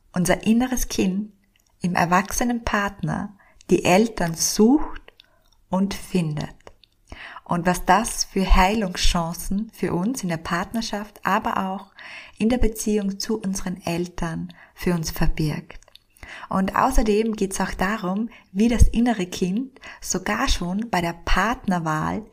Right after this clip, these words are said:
mitredet. Ja, es ist ja so, dass wir im Verlauf unseres Lebens sehr, sehr vielen Menschen begegnen. Und einige von ihnen werden zu Freunden, zu Liebhabern,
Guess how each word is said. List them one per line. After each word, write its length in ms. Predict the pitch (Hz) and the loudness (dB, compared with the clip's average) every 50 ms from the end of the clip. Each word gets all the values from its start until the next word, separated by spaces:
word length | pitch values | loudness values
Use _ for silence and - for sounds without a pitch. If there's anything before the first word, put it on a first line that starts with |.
| - _ _ _ _ | -20 _ _ _ _
mitredet. 840 | 202 196 190 190 196 - - - 143 139 - - - - - - - _ _ _ _ _ _ _ _ _ _ _ _ _ _ _ _ _ _ _ _ - - | 0 0 0 4 6 6 6 6 4 0 -4 -6 -8 -12 -16 -20 -20 _ _ _ _ _ _ _ _ _ _ _ _ _ _ _ _ _ _ _ _ -10 0
Ja, 200 | - 233 214 190 | 4 6 6 6
es 100 | 190 - | 6 4
ist 160 | - - - | -2 -4 -4
ja 80 | - 202 | -4 -4
so, 260 | 196 - - 196 208 | -2 0 0 0 2
dass 240 | 214 208 190 202 - | 2 0 0 0 -2
wir 120 | 202 190 | -2 -2
im 80 | 190 185 | -4 -2
Verlauf 560 | - 190 180 180 175 170 170 185 208 214 - | -2 0 0 2 2 2 2 2 0 -2 -4
unseres 360 | 208 190 190 - 190 185 - | -6 -6 -6 -6 -6 -4 -2
Lebens 500 | - 180 175 180 185 190 196 196 196 - - - - - - - | 0 0 2 2 2 0 0 -2 -2 -2 -2 -2 -4 -8 -12 -12
sehr, 320 | - - 190 185 185 190 | -4 0 2 2 4 2
sehr 100 | 185 190 | 0 -2
vielen 380 | 190 - 180 175 175 175 170 175 | -2 -2 0 0 0 -2 -2 -4
Menschen 420 | 175 170 170 180 - - - 165 | -4 -4 -4 -4 -6 -6 -4 -6
begegnen. 720 | 180 175 170 - 170 160 160 160 - 165 156 160 165 175 - - - - - - - | -6 -6 -4 -2 0 0 0 -2 -4 -6 -6 -6 -8 -8 -10 -14 -16 -14 -16 -14 -8
Und 280 | - 160 160 156 156 - | -6 -4 -4 -2 -2 0
einige 340 | 165 196 226 254 240 240 226 | 2 2 2 0 -2 -4 -4
von 160 | - 214 196 | -2 -2 -2
ihnen 320 | 196 196 190 190 190 185 | -2 0 -2 -2 -2 -2
werden 240 | 180 170 165 165 170 | -4 -4 -4 -4 -6
zu 140 | - - 180 | -8 -10 -12
Freunden, 720 | - - - 170 170 185 196 214 214 - - 190 196 196 - - - - - - - | -10 -6 -2 -2 0 0 -2 -4 -6 -6 -6 -6 -6 -6 -8 -14 -20 -20 -20 -14 -6
zu 100 | - 165 | -2 0
Liebhabern, 800 | 170 175 180 185 185 - 190 180 180 180 175 185 180 180 180 | 2 2 2 0 0 -2 -2 0 -2 -2 -4 -6 -8 -8 -10